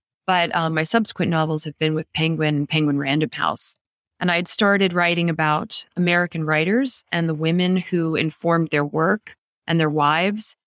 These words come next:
Um, and I was speaking to a publishing professional, and she said to me, "How about finding a woman who's really remarkable on her own,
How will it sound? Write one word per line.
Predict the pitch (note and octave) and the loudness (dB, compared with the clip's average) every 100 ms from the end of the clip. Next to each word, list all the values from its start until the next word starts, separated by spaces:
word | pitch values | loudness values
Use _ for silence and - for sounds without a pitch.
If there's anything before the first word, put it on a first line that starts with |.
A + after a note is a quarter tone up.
| _ _ | _ _
Um, | F3 E3+ E3 | -2 0 0
and | F3 | 0
I | F3 | 0
was | F3 E3+ - - | -2 -6 -12 -18
speaking | - D#4+ C4+ A#3 | -2 0 2 2
to | G3+ | 2
a | |
publishing | - F#3+ A3+ G3+ F3 | 0 -2 0 0 -2
professional, | E3 - E3 - E3 D#3 | -4 -2 0 0 0 -2
and | D#3 | -2
she | F#3+ | -4
said | - F#3+ F#3 | 0 0 0
to | |
me, | F3 F3 | -2 0
"How | B3+ | 0
about | F4 D#4+ - | 2 0 0
finding | G3 F#3+ G3+ F#3+ | 0 2 4 2
a | F3 | 0
woman | D#3 E3+ E3 D#3+ | -2 0 0 0
who's | E3+ E3 E3 | -2 -4 -2
really | F3+ G#3 G#3 | 2 4 4
remarkable | E3+ D#3 E3 - D#3+ D3+ | 2 0 0 -2 -2 -2
on | D3+ | -2
her | D3 | -2
own, | D#3+ D#3+ C#3+ | -2 -2 -4